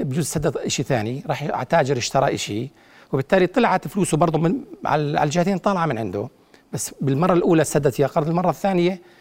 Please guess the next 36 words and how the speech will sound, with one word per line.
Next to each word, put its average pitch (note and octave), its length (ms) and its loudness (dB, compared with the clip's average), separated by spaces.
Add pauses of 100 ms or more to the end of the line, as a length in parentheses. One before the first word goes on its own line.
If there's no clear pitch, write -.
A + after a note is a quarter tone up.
(240)
انتقلت D#3+ 480 0 (100)
من F3+ 240 2
حسابه F3+ 600 0
إلى E3 180 0
حساب D#3+ 560 -2
التاجر، C3+ 420 0
لأنه C3 200 0
التاجر D3 260 -2
بالنهاية C#3 280 0
لما C3+ 180 -2
تشتري C#3+ 300 -4
منه D3 140 -2
بضاعة B2+ 360 0 (260)
بده D3 100 0
يرجعها C#3+ 260 0
على D3 100 4
البنك. C3+ 420 -2 (560)
البنك B2+ 480 0
على B2+ 220 -2
كلا D#3+ 200 -2
الحالتين C3 400 -4
الفلوس A#2+ 340 -6
عنده. G#2 280 -4 (880)
هلا A2+ 180 0
البنك F#3 280 0
راح G3+ 180 -6
يعيد A#3 580 -2
استثمارها A#3 500 0
ويعيد G#2+ 360 -2
إقراضها A#2 580 0
ويشغلها، C#3+ 580 -2 (600)
لكن B2 200 -2
في - 60 -6
الحالة G#3+ 280 4
الأولى F3+ 400 2
إنه C#3 380 -2